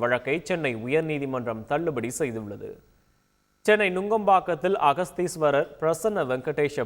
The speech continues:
பெருமாள் கோயிலுக்கு நிலம் சென்னை உரிமையல் நீதிமன்ற தீர்ப்பின்படி சித்திகா என்ற பெண்ணுக்கு விற்கப்பட்டது. அந்த நிலத்தை ஆர் பி சௌத்ரிக்கு பத்திரப்பதிவு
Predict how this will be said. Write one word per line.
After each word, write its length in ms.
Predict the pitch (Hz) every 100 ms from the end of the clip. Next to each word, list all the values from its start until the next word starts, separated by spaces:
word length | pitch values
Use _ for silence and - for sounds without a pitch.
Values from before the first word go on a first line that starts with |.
| 117
பெருமாள் 420 | 139 139 131 120 127
கோயிலுக்கு 560 | 127 120 120 117 147 170 123
நிலம் 260 | 120 123 147 - _ _ _ _ _ 220
சென்னை 200 | 214 175 165
உரிமையல் 420 | 202 226 214 160 156
நீதிமன்ற 460 | 156 156 151 139 123
தீர்ப்பின்படி 580 | 143 147 147 131 131 127 175 - _ _ _ _ _ -
சித்திகா 420 | 208 208 233 226 180 156
என்ற 180 | 143 135 143
பெண்ணுக்கு 360 | 143 131 147 165
விற்கப்பட்டது. 580 | 123 120 110 117 110 95 - _ _ _ 131
அந்த 240 | 156 202 190
நிலத்தை 360 | 180 175 170 185 156 147
ஆர் 140 | 180 170
பி 80 | 151 147
சௌத்ரிக்கு 460 | 147 151 143 160 175
பத்திரப்பதிவு 640 | 139 - 151 147 131 127